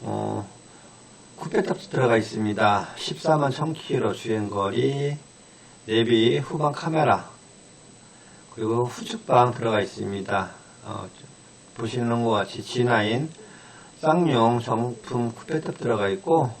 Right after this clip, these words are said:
휠은 이십 인치 크롬 휠 들어가 있습니다. 성능 검사 보여드리면 용도 이력 없고 렌트 이력 없습니다. 사고 없습니다. 단순 교환은, 어, 단순 교환은 트렁크 리드와 도어,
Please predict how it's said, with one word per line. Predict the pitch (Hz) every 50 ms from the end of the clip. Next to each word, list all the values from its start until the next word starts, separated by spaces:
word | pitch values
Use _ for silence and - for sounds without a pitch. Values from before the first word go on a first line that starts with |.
| - - - - - - - - - - - - - - -
휠은 | 165 160 156 143 131 120
이십 | 113 113 120 120 131 117
인치 | 120 107 - -
크롬 | - - 175 175 170
휠 | 156 135
들어가 | 123 - 104 92 90
있습니다. | 87 - - - 101 95 - -
성능 | - 135 160 175 175 170 165
검사 | 160 151 131 131
보여드리면 | 117 - 113 113 113 107 107 104 107 113 127 135 123 113 104 - - - - - - - - - - - - - - - - - - 131
용도 | 135 143 156 156 165
이력 | 160 156 160 156 147 131
없고 | 120 113 - -
렌트 | 120 123 123 131 135
이력 | 135 131 127 117
없습니다. | 113 - - 123 123 120 117 113 110 120 120 117 110 107
사고 | - - 147 151 160 151 143 123
없습니다. | - - 123 120 120 117 113 110 107 104
단순 | - 123 127 135 143 151 156 147
교환은, | 139 135 127 120 117 117 120 131 135 139 135 123 113
어, | 104 101 101 104 104 104 107 107 101
단순 | - 104 117 117 127 131 127 120
교환은 | 117 113 110 107 104 107 104 107 - - - - - - - - -
트렁크 | - 180 175 185 190 190 - 175
리드와 | 123 120 123 123 120 117 120 113 110 113 113 113
도어, | - - 117 117 123 117 107